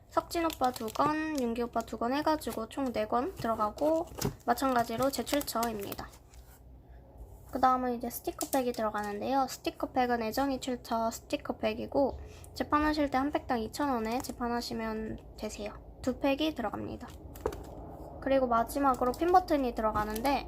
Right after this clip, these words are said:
아까 말씀드렸다시피 인생 네컷이랑 시리즈 도안이고, 지민 또, 지민 오빠 한 세트, 정국 오빠 한 세트로 이렇게 들어가고, 재판하실 때는 개당 이천 원에 재판하시면 되고,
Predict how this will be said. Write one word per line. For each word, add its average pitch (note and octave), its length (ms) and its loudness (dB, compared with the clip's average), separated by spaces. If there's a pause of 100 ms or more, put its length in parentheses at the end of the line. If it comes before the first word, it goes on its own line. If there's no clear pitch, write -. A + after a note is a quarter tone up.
(300)
아까 E4 220 2
말씀드렸다시피 B3+ 1200 0
인생 D4 280 -2
네컷이랑 A#3+ 480 -2
시리즈 D#4 460 -2
도안이고, G#3+ 720 0 (400)
지민 C#4+ 300 2
또, B3 140 -2 (240)
지민 C4+ 280 4
오빠 B3 200 4
한 A#3 100 4
세트, C#4+ 440 2
정국 A3 240 -2
오빠 G#3+ 160 0
한 A#3 100 2
세트로 A#3+ 380 -2
이렇게 - 220 -8
들어가고, A3+ 680 0 (640)
재판하실 D4+ 600 4
때는 B3 260 2
개당 A#3+ 260 2
이천 A#3+ 300 -2
원에 A#3 180 2
재판하시면 A#3+ 640 -2
되고, A#3+ 460 -2